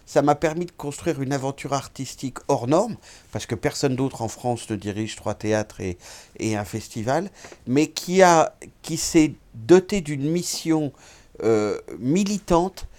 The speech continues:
qui consiste à dire, ça sert à quoi aujourd'hui un outil culturel sur un territoire comme ça ? C'est quoi le vivre ensemble ? Comment ça peut y contribuer ? Comment est-ce qu'on peut fabriquer, euh,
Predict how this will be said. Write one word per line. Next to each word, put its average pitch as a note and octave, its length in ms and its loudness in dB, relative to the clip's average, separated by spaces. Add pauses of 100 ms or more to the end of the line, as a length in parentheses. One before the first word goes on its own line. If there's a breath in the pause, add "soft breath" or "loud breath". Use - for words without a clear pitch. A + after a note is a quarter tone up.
(220 soft breath)
qui - 140 -14
consiste D#3 460 -2
à C#3+ 60 2
dire, D#3 280 -2
ça - 220 -4
sert D3+ 200 -4
à D#3+ 60 2
quoi F3 260 0
aujourd'hui C#3 440 -4
un B2+ 100 -2
outil C3+ 240 -6
culturel A#2+ 540 -6 (340 loud breath)
sur A2+ 240 -4
un A#2 60 0
territoire A2+ 500 -6
comme G2 160 -6
ça ? F#2+ 220 -4 (260 loud breath)
C'est - 220 -2
quoi F3+ 220 4
le D#3 100 4
vivre A#2+ 320 -4
ensemble ? B2+ 420 -4 (260 loud breath)
Comment E3+ 220 0
ça F#3 160 -2
peut C#3 180 -2
y B2+ 60 -2
contribuer ? A2 600 -4 (300 loud breath)
Comment F3 260 2
est-ce F3+ 100 -6
qu'on - 160 -6
peut D#3 160 -2
fabriquer, D#3+ 800 2 (340 loud breath)
euh, A2+ 340 4